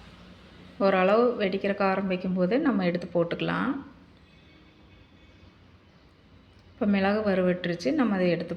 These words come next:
போட்டுக்கலாம். அப்படியே மேலே மேலே போட்டுட்டு வந்தோம்னாவே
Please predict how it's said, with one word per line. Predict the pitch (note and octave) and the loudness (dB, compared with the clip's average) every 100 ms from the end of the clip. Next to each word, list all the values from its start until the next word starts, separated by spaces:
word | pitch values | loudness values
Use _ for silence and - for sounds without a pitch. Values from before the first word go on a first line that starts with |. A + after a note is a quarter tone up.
| E3+ | -4
போட்டுக்கலாம். | E3 E3+ E3 E3 F#3+ C#4+ - - - - - - - - - - - - - - - - - - - - - - - - - F2+ F2+ F2+ F2+ - - - - - - - - | -4 -4 -6 -6 -4 -6 -6 -16 -20 -20 -20 -20 -20 -20 -20 -20 -20 -20 -20 -20 -20 -20 -20 -20 -20 -20 -20 -20 -20 -20 -20 -20 -20 -20 -20 -20 -20 -20 -20 -20 -20 -20 -8
அப்படியே | G3 - G#3 A#3+ | -8 -2 2 2
மேலே | A3 G3+ F#3+ | 2 0 0
மேலே | F#3 G3+ G#3 | 0 -2 -2
போட்டுட்டு | G3 G3 G3 F#3+ | -4 -4 -4 -4
வந்தோம்னாவே | F#3 F#3 F3+ F3+ | -2 -2 0 -2